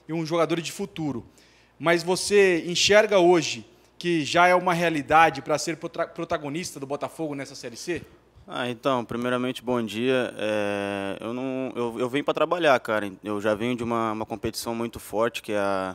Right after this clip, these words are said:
Speaker 2: a dois do Campeonato Paulista. É, eu tô muito bem preparado. É, eu venho pra trabalhar, pra buscar o meu espaço aqui dentro do clube. É, é uma grande oportunidade pra mim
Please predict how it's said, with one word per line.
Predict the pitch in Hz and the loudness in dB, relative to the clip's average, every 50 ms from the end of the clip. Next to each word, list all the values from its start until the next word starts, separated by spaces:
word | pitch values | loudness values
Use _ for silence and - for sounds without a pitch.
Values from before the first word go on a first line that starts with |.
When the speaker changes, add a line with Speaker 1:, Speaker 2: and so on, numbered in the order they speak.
| 98 - | -6 -6
Speaker 2:
a | - 98 | -6 -6
dois | 95 98 101 104 98 | -4 -2 -2 -2 -2
do | 104 | -4
Campeonato | 104 104 98 - 101 98 101 98 - | -8 -10 -8 -8 -8 -8 -8 -8 -6
Paulista. | - 104 98 95 92 98 107 117 - - - | -6 -4 -4 -4 -4 -6 -6 -8 -8 -8 -8
É, | 107 98 95 90 90 90 87 85 | -8 -6 -6 -6 -6 -8 -8 -10
eu | 90 | -12
tô | - - 98 | -10 -8 -8
muito | 101 104 107 - | -6 -6 -8 -8
bem | 101 98 107 104 | -8 -6 -4 -2
preparado. | - - 107 - - 98 92 95 98 104 110 104 113 - _ _ _ - - - - _ _ _ _ _ _ - - | -2 -2 -2 0 2 2 2 2 2 2 0 -2 -4 -12 _ _ _ -20 -20 -20 -20 _ _ _ _ _ _ -14 -10
É, | 95 98 98 98 98 98 95 95 95 | -6 -4 -4 -4 -4 -4 -4 -4 -4
eu | 98 101 | -4 -4
venho | 92 107 110 110 | -4 -4 -4 -2
pra | - 113 | -2 -2
trabalhar, | - - 117 107 113 110 104 110 113 | 0 0 0 2 2 2 2 2 0
pra | - 117 | 0 -2
buscar | 101 117 113 - - 113 | -4 -6 -6 -4 -2 -2
o | 113 | 0
meu | 113 117 113 | 0 0 -2
espaço | 110 - - - 104 104 107 - - | -4 -4 -4 -2 0 0 0 -2 -4
aqui | 113 - 110 | -8 -10 -10
dentro | 98 107 107 - 110 | -8 -8 -8 -8 -8
do | 107 104 | -8 -8
clube. | - - 95 98 107 113 110 107 104 | -8 -8 -6 -6 -6 -4 -4 -4 -4
É, | 98 95 92 92 95 92 90 90 90 | -4 -2 -4 -4 -6 -6 -8 -8 -6
é | 95 | -6
uma | 101 107 107 | -4 -4 -4
grande | 101 107 117 120 | -4 -4 -2 -4
oportunidade | 127 - - 131 113 - 120 120 113 101 113 120 120 110 - | -2 0 -2 -2 -2 -2 -6 -4 0 2 2 2 2 2 0
pra | - 110 104 | -2 0 0
mim | 101 104 110 117 123 123 117 | 0 -2 -2 -2 -4 -4 -6